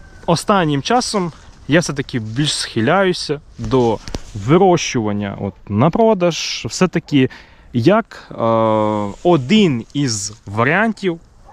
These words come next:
заробітку в моєму виконанні. А в мене може бути декілька джерел заробітку, наприклад. Да?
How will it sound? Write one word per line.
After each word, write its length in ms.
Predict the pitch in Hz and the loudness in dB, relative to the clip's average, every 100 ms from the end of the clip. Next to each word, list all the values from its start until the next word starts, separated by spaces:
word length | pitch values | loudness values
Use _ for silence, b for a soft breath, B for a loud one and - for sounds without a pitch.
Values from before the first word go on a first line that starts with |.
| - | -16
заробітку 800 | 107 147 175 196 156 147 - 131 - - | -4 0 2 0 -4 -8 -6 -8 -8 -12
в 40 | 127 | -4
моєму 380 | 131 127 117 110 | 0 2 0 -2
виконанні. 500 | 107 104 101 98 98 | -4 -6 -6 -8 -4
А 60 | 143 | 0
в 40 | |
мене 240 | 196 254 196 | 2 2 2
може 300 | 165 147 131 | 0 -2 -2
бути 180 | 135 | -2
декілька 400 | 117 139 127 117 | -2 -2 -4 -4
джерел 340 | 104 113 113 110 | -4 -2 -2 -2
заробітку, 460 | 107 98 92 - | -2 -4 -8 -10
наприклад. 400 | 101 90 101 - | -8 -8 -10 -4
Да? 120 | 127 | -4